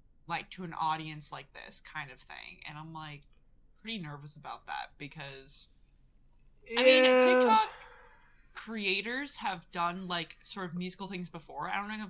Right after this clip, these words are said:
Speaker 1: if, if you guys remember, there was, like, a whole era of people making a Ratatouille musical,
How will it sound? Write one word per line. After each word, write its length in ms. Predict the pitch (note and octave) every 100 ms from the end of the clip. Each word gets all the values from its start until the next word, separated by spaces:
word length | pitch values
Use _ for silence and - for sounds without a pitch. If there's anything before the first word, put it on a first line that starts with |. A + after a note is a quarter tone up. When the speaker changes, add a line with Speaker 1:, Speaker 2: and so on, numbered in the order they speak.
| F3
Speaker 1:
if, 120 | F#3+ -
if 140 | F3+
you 80 | F#3
guys 240 | F3 E3+
remember, 420 | E3 D#3 D3+ F3
there 160 | F3+ E3
was, 180 | D#3+ D3+
like, 140 | E3
a 100 | D#3+
whole 440 | D#3+ _ E3+ E3 -
era 500 | D#3+ D3+ D#3 E3 E3+ - _ _ _
of 140 | E3
people 280 | - F#3+ F3+
making 500 | F3 E3+ F3 E3+ D#3+ - _ -
a 60 | E3+
Ratatouille 720 | D#3+ F3 E3+ D#3+ - D#3 E3+
musical, 680 | F#3+ G#3+ A3 B3+ C4 C#4+ D4